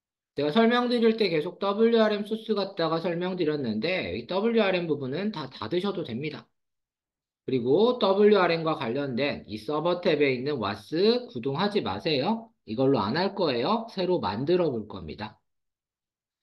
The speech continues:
자, 그래서 웹스퀘어 프로젝트를 한번 만들어 보는 것을 같이 해보면서 이해를 돕기 위한 설명을 해드릴 수 있도록 하겠습니다. 기존에 만든 것들은 지우지 마시고 그냥 놔두세요.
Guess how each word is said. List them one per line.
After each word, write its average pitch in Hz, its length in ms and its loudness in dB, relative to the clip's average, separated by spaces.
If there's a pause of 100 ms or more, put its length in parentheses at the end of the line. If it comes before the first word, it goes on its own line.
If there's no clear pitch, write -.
(200)
자, 139 140 -2
그래서 160 480 4
웹스퀘어 220 640 0
프로젝트를 175 760 0
한번 156 480 -2
만들어 139 500 -2
보는 127 240 -4
것을 104 240 -8
같이 - 380 -10
해보면서 170 920 0 (200)
이해를 156 400 4
돕기 117 280 -2
위한 107 200 -2
설명을 143 460 -2
해드릴 165 300 0
수 101 140 -12
있도록 82 460 -10
하겠습니다. 107 560 -6 (380)
기존에 233 420 4
만든 165 380 2
것들은 180 420 0
지우지 143 420 -4
마시고 127 400 -2
그냥 147 320 -6
놔두세요. 143 720 -8